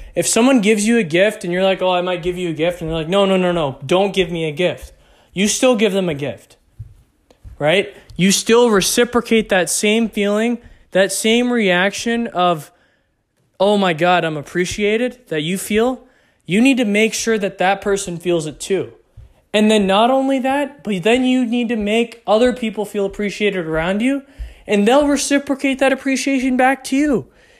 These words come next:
It's a chain reaction. It's a chain reaction. I can't say, th-, re-, like,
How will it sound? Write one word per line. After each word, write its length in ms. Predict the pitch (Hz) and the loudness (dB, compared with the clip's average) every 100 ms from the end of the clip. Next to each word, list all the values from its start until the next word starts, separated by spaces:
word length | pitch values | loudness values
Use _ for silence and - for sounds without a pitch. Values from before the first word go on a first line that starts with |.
| _ | _
It's 140 | 208 240 | -2 -2
a 60 | |
chain 340 | 220 254 254 262 | 0 2 4 6
reaction. 600 | 254 247 254 - 107 98 _ _ _ _ | 4 4 2 -2 -10 -14 _ _ _ _
It's 100 | - | -6
a 60 | 180 | -4
chain 340 | - 220 233 | 0 2 4
reaction. 560 | 233 220 202 185 131 - - _ _ _ - - | 4 4 2 -2 -10 -16 -20 _ _ _ -20 -14
I 60 | |
can't 300 | 160 202 208 | -4 0 0
say, 180 | 202 214 | 0 -2
th-, 160 | 208 170 | -2 -4
re-, 200 | 196 - | -4 -2
like, 320 | 180 170 - | 0 -2 -4